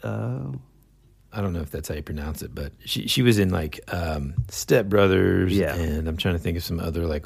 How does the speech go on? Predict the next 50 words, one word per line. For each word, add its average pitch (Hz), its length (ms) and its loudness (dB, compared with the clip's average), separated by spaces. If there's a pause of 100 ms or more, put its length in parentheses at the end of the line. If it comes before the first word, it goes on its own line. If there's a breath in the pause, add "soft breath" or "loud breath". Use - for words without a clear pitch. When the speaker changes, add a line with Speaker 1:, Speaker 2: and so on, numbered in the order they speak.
Speaker 2:
old, 82 220 -4 (240)
well, 110 120 6
Back 82 180 0
to - 80 -4
the 73 80 -6
Future - 260 -8
three. 87 640 -2 (360 soft breath)
Speaker 1:
Oh, 101 240 6
yeah, 92 280 -2
you're 92 140 -6
right. 101 200 0 (180)
Speaker 2:
You 95 160 -2
know? 90 160 0
Speaker 1:
Oh, 117 180 10
and, 107 680 6
uh, 98 460 2 (400)
I - 20 -6
Speaker 2:
I - 20 -4
always - 80 -2
Speaker 1:
mean 165 160 0
Speaker 2:
kinda 233 200 2
had 131 120 4
a 78 40 -6
crush - 340 2
on 73 100 0
her, 73 80 -4
man, 73 180 -4
when 71 100 -2
I 71 60 -4
was 76 120 -6
a - 20 -14
kid. - 180 2
Speaker 1:
Yeah, 123 220 4
she's, 160 360 -2 (140)
she's 170 340 -6
pretty, 175 440 -2
uh, 156 320 0 (500)
attractive 117 400 -4
older 110 220 2
lady. 101 320 4
As 101 220 0
per 120 160 6
usual, 123 380 6
director 104 480 6
Jon 95 300 4
Favreau. 95 540 0 (320)
Speaker 2:
Yeah, 80 140 -6
man, 80 80 -6
Speaker 1:
Coming 95 260 6
in 101 60 8